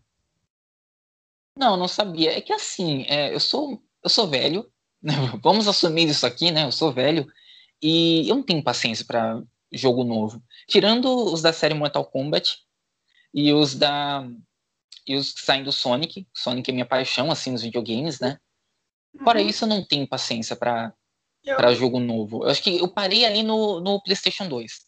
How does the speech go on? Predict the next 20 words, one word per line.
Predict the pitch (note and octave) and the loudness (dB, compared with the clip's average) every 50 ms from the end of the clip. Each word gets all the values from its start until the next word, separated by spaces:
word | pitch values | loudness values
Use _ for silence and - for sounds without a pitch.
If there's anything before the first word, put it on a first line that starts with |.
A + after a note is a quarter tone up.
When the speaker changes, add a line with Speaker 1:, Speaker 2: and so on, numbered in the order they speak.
| _ | _
Speaker 1:
sabe? | - - E3 C#3+ C3+ | -2 -2 -2 0 2
Dali | - F#3+ A3 | 0 0 0
pra | - A#3 G3+ | 0 -2 -2
frente, | - - D#3 F3 F#3 - | -2 -2 -4 -4 -4 -6
eu | F3+ | -6
não | F3 | -4
tenho | G3+ G3+ | -2 0
mais | G3+ G3 E3 | 0 0 0
vontade | D#3+ D#3+ D#3+ - E3+ E3+ D#3+ D#3 | -2 -6 -4 -4 -2 -2 -2 -2
de | D3 | -2
jogar | E3 - E3 F3+ | -2 -2 0 -2
nada | F#3 E3+ D#3+ D3+ C#3+ A#2+ - - | -2 0 -2 -2 -2 -4 -6 -12
que | - | -16
sai. | - - - A2+ - - _ _ _ _ _ _ _ _ | -14 -12 -12 -12 -12 -14 _ _ _ _ _ _ _ _
Speaker 2:
Ah, | B4+ A4+ F#4+ D4+ B3+ A#3+ | 0 2 2 4 4 2
Speaker 1:
Você | B3+ - - | 0 0 0
tem | - - | 2 4
Speaker 2:
cara, | A4+ E4 D4+ | 4 4 4
Speaker 1:
ideia? | D#4 - C4 C#4 | 2 -2 -2 -2
Nada. | D4 B3+ A#3 - | -2 -2 -2 -6